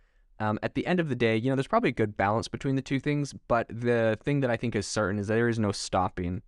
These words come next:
you know, this innovation and this advancement in A I, um, and the disruption that it's having. There is no stopping. It's gonna happen inevitably. So people can try to slow it down or push it off or whatever they try to do through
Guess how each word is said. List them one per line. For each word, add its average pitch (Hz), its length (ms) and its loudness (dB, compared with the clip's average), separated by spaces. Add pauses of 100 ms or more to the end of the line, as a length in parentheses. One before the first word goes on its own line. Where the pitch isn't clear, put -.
you 101 80 -2
know, 92 220 -2
this - 180 -2
innovation 98 640 0
and 95 100 -2
this 95 140 -4
advancement 98 580 -4
in 98 140 -4
A 95 160 0
I, 123 260 2 (420)
um, 104 320 2
and 98 140 0
the 92 40 2
disruption 101 540 0
that 98 80 2
it's - 120 -4
having. 107 360 0
There 113 140 2
is 120 80 0
no 117 140 2
stopping. - 440 -2
It's 90 120 -4
gonna 107 160 -2
happen 104 340 -2
inevitably. 110 640 -2 (200)
So - 120 -4
people 139 220 -2
can 135 100 -2
try 113 140 2
to 101 60 -2
slow 104 240 2
it 90 80 -2
down 117 360 2
or 98 60 0
push - 240 -4
it 104 80 0
off 107 340 2
or 98 140 0
whatever 110 300 2
they 107 80 2
try 104 200 -2
to 104 100 0
do 101 260 0
through 95 380 -4